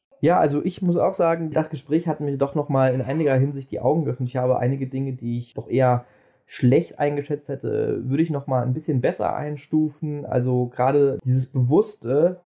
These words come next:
du hast mir immer wieder gesagt, ja, das haben die aus dem und dem, ähm, Grund gemacht, das ergibt schon Sinn, das ist irgendwie in sich stimmig. Das hat mir in vielen Punkten dann doch schon, mich dann wieder in eine andere Richtung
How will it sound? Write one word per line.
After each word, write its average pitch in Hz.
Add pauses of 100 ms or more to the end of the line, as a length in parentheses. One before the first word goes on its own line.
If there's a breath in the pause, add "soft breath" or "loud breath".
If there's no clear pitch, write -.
(300)
du 135
hast 147
mir 151
immer 156
wieder 151
gesagt, 139
ja, 139
das 127
haben 143
die 139
aus 131
dem 143
und 139
dem, 135
ähm, 127
Grund 151
gemacht, 127
das 123
ergibt 127
schon 127
Sinn, 147
das 123
ist 127
irgendwie 131
in 123
sich 135
stimmig. 160 (120)
Das -
hat 147
mir 156
in 131
vielen 160
Punkten 151
dann 127
doch 131
schon, 123
mich 147
dann 196
wieder 175
in 160
eine 139
andere 156
Richtung 151